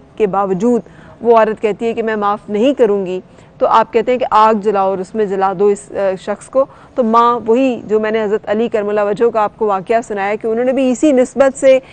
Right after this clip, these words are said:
ये देखा था कि माँ का दिल जो है वो क्या है और असल माँ जो है वो क्या है और उसकी मोहब्बत क्या होगी। तो रसूल पाक सल्लल्लाहु अलैहि वसल्लम भी यही हुक्म देते हैं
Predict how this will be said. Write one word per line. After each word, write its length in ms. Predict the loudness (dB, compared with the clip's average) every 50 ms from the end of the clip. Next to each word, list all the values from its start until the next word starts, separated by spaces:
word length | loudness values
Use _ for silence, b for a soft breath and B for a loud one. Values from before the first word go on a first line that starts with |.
| B B B
ये 60 | 0 2
देखा 280 | 2 2 4 2 2
था 180 | 2 2 0 0
कि 120 | 2 0
माँ 340 | 0 2 2 2 2 2 2
का 140 | 2 2 2
दिल 260 | 4 6 4 4 4
जो 120 | 2 0
है 260 | 0 2 2 0 0 B B B B B B 0
वो 180 | 4 4 4 4
क्या 220 | 4 4 4 4
है 320 | 4 2 0 -2 -2 -4 0 2
और 100 | 2 4
असल 380 | 4 2 2 4 4 6 6 4
माँ 240 | 2 2 0 0
जो 100 | 0 -2
है 100 | -2 0
वो 120 | 0 -2 -2
क्या 180 | -2 -2 -2 0
है 140 | 0 0 0
और 80 | 0
उसकी 260 | 0 -2 -2 -4 -2
मोहब्बत 360 | 0 2 0 0 2 0 -2 0 0
क्या 100 | 0 0
होगी। 300 | 2 0 -2 -4 -8 -8 B B B B 0
तो 60 | 2
रसूल 360 | 2 2 2 2 4 4 4
पाक 260 | 4 6 4 4 2 0
सल्लल्लाहु 380 | -4 -2 -2 0 2 2 2
अलैहि 260 | 2 4 2 2 2
वसल्लम 320 | 0 -2 -6 -6 -4 -4 -4
भी 180 | -4 -2 0
यही 160 | 2 2 2 2
हुक्म 300 | 0 0 -2 -4 -2 -2
देते 220 | -2 -2 -2 -4
हैं 140 | -4 -4